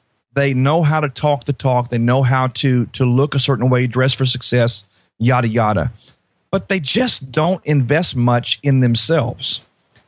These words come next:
And personal development, if you think about the, the sequence here,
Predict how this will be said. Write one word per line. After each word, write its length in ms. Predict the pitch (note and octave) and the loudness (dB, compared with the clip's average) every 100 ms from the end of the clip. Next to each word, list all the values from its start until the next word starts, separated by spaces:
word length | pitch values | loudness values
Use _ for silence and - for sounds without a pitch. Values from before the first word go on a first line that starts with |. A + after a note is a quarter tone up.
| _ D3 | _ -2
And 360 | D3 D3 C#3 - | 0 0 -2 -6
personal 380 | - G#3+ A#3+ B3+ | -2 -2 0 0
development, 640 | F3 A#2+ D3 F#3+ B2+ A2 A2 _ _ _ _ - | 0 0 0 0 0 -2 -6 _ _ _ _ -4
if 120 | D#3 | 0
you 100 | A3 | 0
think 220 | B3 A3 | 0 -2
about 260 | F3 D3+ C3 | -2 -2 0
the, 160 | B2+ A#2 | -2 -2
the 360 | B2 A2+ A2 | 0 0 -2
sequence 500 | - - G3+ C#3+ B2 | -2 -2 0 0 0
here, 340 | B2 G2+ D2 | 0 0 -2